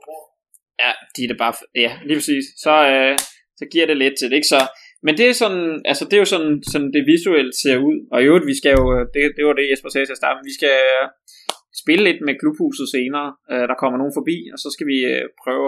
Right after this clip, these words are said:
Speaker 2: at, at drafte dem. Den. Altså, det er jo sådan set det, vi skal
Speaker 1: Ja, der er masser for,
Speaker 2: senere.
Speaker 1: øh, der har været lidt røre i, i anden gang her i et par dage, fordi vi skulle mødes og det der, ikke? Så vi har prøvet at arrangere den her klubaften.
Speaker 2: Ja.
Speaker 1: Det er første gang, vi arrangerer sådan en, øh, aften, hvor, øh, hvor dem fra vores klubhus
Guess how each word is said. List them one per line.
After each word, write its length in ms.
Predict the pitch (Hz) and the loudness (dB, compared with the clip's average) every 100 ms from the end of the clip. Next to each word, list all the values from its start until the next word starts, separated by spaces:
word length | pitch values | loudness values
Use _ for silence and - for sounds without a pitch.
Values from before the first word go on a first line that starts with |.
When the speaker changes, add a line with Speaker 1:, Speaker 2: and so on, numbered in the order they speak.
| 123 | -2
Speaker 2:
at, 60 | 123 123 | -4 -10
at 40 | 127 131 | -8 -4
drafte 240 | 127 - | -2 -4
dem. 100 | 131 123 | -8 -6
Den. 80 | 123 | -8
Altså, 120 | 123 143 | -6 -2
det 60 | |
er 60 | 180 | -2
jo 60 | 185 | -2
sådan 160 | 165 | -6
set 140 | 160 147 | -4 -2
det, 60 | 151 | -2
vi 20 | 151 | -2
skal 160 | 143 135 131 - _ | 0 0 0 -6 _
Speaker 1:
Ja, 40 | - | -16
der 60 | 302 | -14
er 40 | - - | -14 -14
masser 200 | 175 440 | -12 -8
for, 60 | - | -4
Speaker 2:
senere. 300 | 269 294 - 587 | -2 -2 -4 -8
Speaker 1:
øh, 80 | 571 _ _ _ _ | -12 _ _ _ _
der 80 | 339 143 | -16 -12
har 60 | 143 | -10
været 120 | 175 | -8
lidt 100 | 147 143 | -8 -8
røre 180 | 175 185 151 | -6 -4 -6
i, 20 | 143 151 | -10 -12
i 100 | 139 143 | -12 -12
anden 140 | 196 185 | -12 -14
gang 100 | - | -14
her 80 | 165 156 | -20 -20
i 20 | _ | _
et 60 | 151 | -14
par 80 | 147 | -12
dage, 120 | 175 165 | -12 -14
fordi 100 | 151 139 | -18 -18
vi 60 | |
skulle 160 | _ 139 | _ -14
mødes 200 | 143 185 - | -10 -10 -14
og 60 | 151 | -20
det 80 | 147 151 | -18 -18
der, 100 | 156 | -18
ikke? 100 | 214 | -18
Så 40 | - | -18
vi 40 | 151 | -18
har 60 | 151 | -16
prøvet 140 | 156 | -16
at 40 | 151 | -16
arrangere 260 | - 165 165 | -18 -20 -20
den 60 | _ | _
her 80 | 151 - | -20 -18
klubaften. 480 | 202 - 151 - _ _ _ 131 | -18 -18 -20 -20 _ _ _ -8
Speaker 2:
Ja. 80 | 139 - | -8 -8
Speaker 1:
Det 80 | 180 | -10
er 40 | 190 | -6
første 180 | 196 190 | -8 -8
gang, 100 | 180 170 | -14 -14
vi 40 | 160 | -16
arrangerer 360 | - 175 202 - | -14 -12 -12 -14
sådan 140 | 170 151 | -20 -16
en, 60 | 143 | -14
øh, 200 | 143 151 | -14 -16
aften, 220 | - _ 175 151 | -20 _ _ -12
hvor, 180 | 143 135 131 | -10 -8 -10
øh, 160 | 127 127 _ _ _ _ _ _ | -14 -18 _ _ _ _ _ _
hvor 100 | 147 160 | -8 -6
dem 80 | 180 | -6
fra 80 | 170 156 | -6 -6
vores 160 | 143 - - | -8 -10 -12
klubhus 380 | 214 214 - | -12 -14 -18